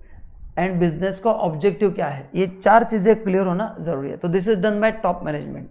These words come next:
this planning is done by top management।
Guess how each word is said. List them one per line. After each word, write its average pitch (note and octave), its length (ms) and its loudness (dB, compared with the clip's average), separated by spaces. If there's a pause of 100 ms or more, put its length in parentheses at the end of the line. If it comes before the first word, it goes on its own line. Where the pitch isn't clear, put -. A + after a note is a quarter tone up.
this F3+ 260 -2
planning F3 360 -2
is D#3 60 -4
done E3+ 180 0
by A3+ 140 0 (680)
top E3 200 0
management। - 480 -6